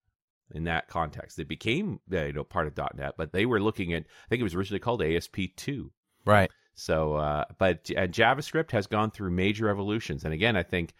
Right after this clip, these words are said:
Speaker 1: since Doug Crockford's book, uh, JavaScript, The Good Bits,
Speaker 2: Mm.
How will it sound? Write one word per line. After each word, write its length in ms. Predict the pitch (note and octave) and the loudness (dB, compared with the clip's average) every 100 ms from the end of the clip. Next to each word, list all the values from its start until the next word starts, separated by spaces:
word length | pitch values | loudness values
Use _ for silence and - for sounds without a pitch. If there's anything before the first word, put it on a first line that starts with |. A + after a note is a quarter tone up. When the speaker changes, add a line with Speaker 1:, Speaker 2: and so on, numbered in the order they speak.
| - _ _ - | -20 _ _ -10
Speaker 1:
since 300 | - A#2+ G#2 | 0 2 2
Doug 380 | - A2+ A2 - | 4 6 6 2
Crockford's 1040 | - A#2 D#3 - - F2 D#2 D2+ - - - | 6 8 8 4 0 2 2 -2 -10 -18 -4
book, 400 | F2 D2 F2+ - - | 0 2 0 -4 -4
uh, 340 | D2+ D2 C#2+ | 0 0 -2
JavaScript, 840 | - F#2+ F2 F2 - - G2+ - D#2 | -2 4 6 6 2 2 0 0 0
The 160 | G2 | 0
Good 400 | D#2 G2 C3 A2+ | 2 6 4 4
Bits, 520 | - D2 E2 - - - _ _ F#2+ | -2 0 -2 -6 -12 -12 _ _ -10
Speaker 2:
Mm. 240 | F2+ D2+ | -8 -8